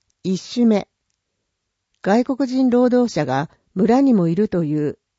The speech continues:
現代世相が読まれ面白い。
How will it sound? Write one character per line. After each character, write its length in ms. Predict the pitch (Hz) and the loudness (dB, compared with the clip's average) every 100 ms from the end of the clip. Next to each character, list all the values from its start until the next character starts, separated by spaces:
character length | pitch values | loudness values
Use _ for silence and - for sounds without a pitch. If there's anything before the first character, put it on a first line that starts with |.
| _ | _
現 260 | 208 233 | 2 4
代 200 | 220 165 | 4 0
世 180 | 156 - | -4 -4
相 320 | 165 - 196 | -4 -2 -2
が 240 | 185 180 - | 0 -2 -4
読 160 | 156 175 | -2 0
ま 160 | 180 170 | 0 -2
れ 160 | 139 - | -6 -4
面 200 | 165 160 | -4 -4
白 320 | - 143 | -4 -4
い。 100 | 113 | -4